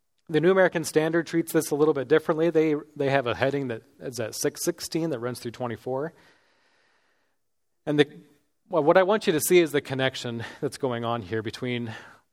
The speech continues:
uh, one through eighteen and nineteen through twenty-one. We have the re-, theme of reward and then transitioning into the idea of treasure, which are not that far separated.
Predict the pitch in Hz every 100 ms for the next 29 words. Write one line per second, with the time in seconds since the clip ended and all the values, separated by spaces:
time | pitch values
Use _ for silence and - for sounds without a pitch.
0 | _ _ _ _ _ - 139 107 104 123
1 | 147 _ - 156 175 - 160 143 131 110
2 | _ _ _ _ _ _ _ _ - _
3 | 180 170 165 - 113 101 113 143 120 107
4 | 104 131 117 113 113 - 95 - 104 92
5 | 101 90 85 _ _ _ _ _ _ _
6 | _ _ _ _ - - 151 139 139 123
7 | 143 135 160 165 143 127 120 147 131 123
8 | 135 _ _ _ _ _ _ _ _ -
9 | 131 131 123 - 135 127 131 - 123 120
10 | 113 117 101 104 104 104 117 98 - 113
11 | 104 98 90 101 - - 131 110 113 120
12 | 120 120 107 - 101 - 107 - 98 92
13 | 92